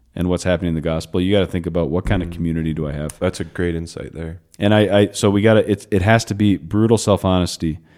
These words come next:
Speaker 1: We cannot obsess ourselves over Pope Francis and the last comment he made. And I am the first who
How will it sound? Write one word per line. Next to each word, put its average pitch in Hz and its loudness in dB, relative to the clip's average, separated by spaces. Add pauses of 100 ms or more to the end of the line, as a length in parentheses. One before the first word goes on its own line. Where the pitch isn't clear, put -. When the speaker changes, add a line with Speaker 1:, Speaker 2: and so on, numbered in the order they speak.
(480)
Speaker 1:
We 104 -2
cannot 113 2
obsess 110 2
ourselves 95 0
over 92 2 (460)
Pope 104 2
Francis 95 -2
and 95 -2
the 87 2
last 90 2
comment 90 -4
he 87 -4
made. 82 -2
And 95 -2
I 107 2
am 104 2
the 95 2
first - 0
who 92 0